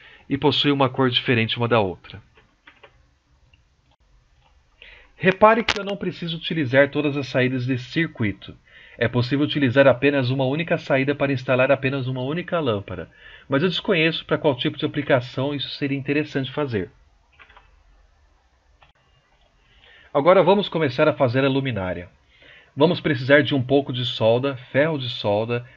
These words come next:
fios e quatro soquetes. Essas lâmpadas possuem um bocal pequeno, então o soquete também é do mesmo tamanho.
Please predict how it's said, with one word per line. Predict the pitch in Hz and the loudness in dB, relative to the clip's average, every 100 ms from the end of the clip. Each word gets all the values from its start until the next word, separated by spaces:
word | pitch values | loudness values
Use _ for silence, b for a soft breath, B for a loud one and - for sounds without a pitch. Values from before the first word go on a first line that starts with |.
| b - | b -6
fios | 165 208 208 - - b b b - | -4 -2 -4 -8 -12 b b b -6
e | 143 | 0
quatro | 156 160 - | 4 4 2
soquetes. | - 156 - 95 - - - - _ b b b b b | -8 -8 -6 -10 -10 -20 -20 -20 _ b b b b b
Essas | 160 202 165 | 0 2 2
lâmpadas | 196 202 190 | 2 2 -2
possuem | - 160 - 165 | -4 -6 -4 -2
um | |
bocal | 156 147 160 | -2 0 0
pequeno, | 156 160 - 110 95 92 - | 0 -6 -4 -2 -2 -6 -10
então | 131 135 127 135 160 | -10 -4 0 0 -2
o | - | -8
soquete | 151 165 - 147 147 | -4 -4 -2 -4 -4
também | - 143 135 | -4 -2 0
é | 139 | -2
do | 139 | -2
mesmo | 135 135 | -2 -2
tamanho. | 147 135 95 - | -6 -4 -6 -10